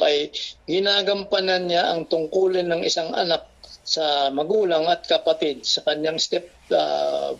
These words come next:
brother. So nagpadala ng tulong sa kanya ang mga, ang langit. Ang mga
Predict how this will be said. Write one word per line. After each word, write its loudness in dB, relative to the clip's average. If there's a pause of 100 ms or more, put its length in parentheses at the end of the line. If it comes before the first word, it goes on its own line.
brother. 2 (480)
So 2
nagpadala 2
ng 0
tulong 2
sa 0
kanya 0
ang -2
mga, -2 (1000)
ang 0 (100)
langit. 0 (380)
Ang 0
mga 0